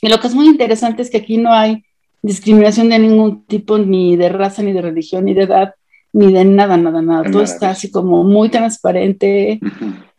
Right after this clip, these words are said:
Speaker 1: Y, pues, es una ayuda a las personas y que vean que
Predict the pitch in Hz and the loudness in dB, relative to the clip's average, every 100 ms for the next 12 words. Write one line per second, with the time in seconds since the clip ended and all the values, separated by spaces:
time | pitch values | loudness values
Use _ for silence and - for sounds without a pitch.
0 | _ - 214 202 214 220 269 247 233 226 | _ -4 0 0 -2 -6 2 4 4 4
1 | 226 226 214 214 220 - _ _ _ _ | 4 4 4 2 -2 -8 _ _ _ _
2 | _ _ _ _ _ _ - 196 196 196 | _ _ _ _ _ _ -4 -2 -2 -2
3 | 214 214 226 220 220 - 202 208 202 214 | -4 0 0 0 -4 2 4 4 2 2
4 | 202 175 156 | 4 2 -4